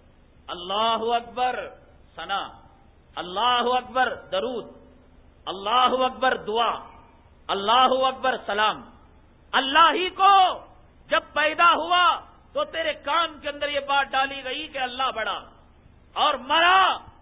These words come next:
اور تیرا جنازہ نکلا تب بھی یہ بات ڈالی جا رہی ہے، اللہ بڑا ہے، اللہ تعالیٰ کے علاوہ کوئی بڑا نہیں۔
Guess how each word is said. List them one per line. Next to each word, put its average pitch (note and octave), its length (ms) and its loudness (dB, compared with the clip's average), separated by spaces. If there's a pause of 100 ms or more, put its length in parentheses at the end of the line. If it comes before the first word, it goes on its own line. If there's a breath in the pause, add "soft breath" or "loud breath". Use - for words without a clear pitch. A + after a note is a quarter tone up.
(240)
اور C4+ 140 -4
تیرا D#4+ 320 0
جنازہ D4+ 520 2
نکلا F4 460 4 (400)
تب F4+ 200 0
بھی D#4 160 -12
یہ D#4 100 -2
بات C#4+ 300 -2
ڈالی C4 320 -2
جا B3+ 160 0
رہی A#3+ 300 -6
ہے، A3+ 520 -8
اللہ C4 380 2
بڑا C4 240 2
ہے، B3+ 120 0
اللہ A#3 340 -4
تعالیٰ A3 320 -4
کے A3 80 -8
علاوہ G#3 360 -2
کوئی C#4 200 -2
بڑا G3 300 0
نہیں۔ F3 320 -10